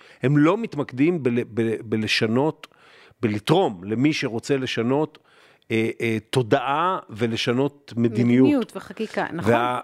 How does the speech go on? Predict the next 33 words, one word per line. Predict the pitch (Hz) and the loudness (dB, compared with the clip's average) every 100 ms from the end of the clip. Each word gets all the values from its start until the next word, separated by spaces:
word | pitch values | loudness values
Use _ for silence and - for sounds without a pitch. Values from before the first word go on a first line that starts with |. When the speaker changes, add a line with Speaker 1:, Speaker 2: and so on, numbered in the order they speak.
| - | -6
Speaker 1:
וההבנה | 117 117 117 110 127 127 160 190 | -2 -2 -2 0 0 0 0 -2
שהדבר | 165 135 123 143 156 | -2 -2 0 0 0
הזה | 131 151 147 143 135 127 | 0 0 2 2 2 2
הוא, | 131 143 | 2 0
הוא | 135 143 139 | 0 0 0
בסופו | 127 - 120 139 | 0 -6 -4 -4
של | |
דבר, | 123 127 135 | -2 -2 0
שוב, | 190 143 107 - _ - | 0 0 -4 -16 _ -6
בארצות | - 165 | -4 0
הברית | 190 180 | 0 0
זה | 135 | -2
ככה. | - 190 - - _ _ _ - | 0 -2 -2 -14 _ _ _ -8
בארצות | 110 151 | -2 0
הברית | 165 180 | 0 0
אנחנו | 165 135 117 | -2 -2 -2
רואים | 123 160 165 | 2 2 2
את | 127 | 0
זה | 131 | 0
מכל | 120 107 - 170 | 0 0 0 0
הצדדים | 117 120 117 | -2 -4 -4
של | 110 113 | -2 -2
המפה | 113 107 107 - - _ - 101 131 | 0 -2 -6 -12 -20 _ -6 0 0
הפוליטית, | 127 117 107 104 147 | 0 -2 -2 -2 -2
וגם | 127 120 123 120 117 | -2 -2 -2 0 0
ה-, | 117 | -2
בשיטה | 113 110 107 - 147 | -2 -4 -4 -2 -2
שם | 139 107 110 | 0 -4 -4
היא, | 104 104 104 - | -4 -4 -6 -6
היא | 107 101 | -8 -8
כמובן | - 101 104 104 | -4 -2 -2 -4
קצת | - 98 | -8 -12
אחרת, | - 113 117 147 | -8 -4 -4 -4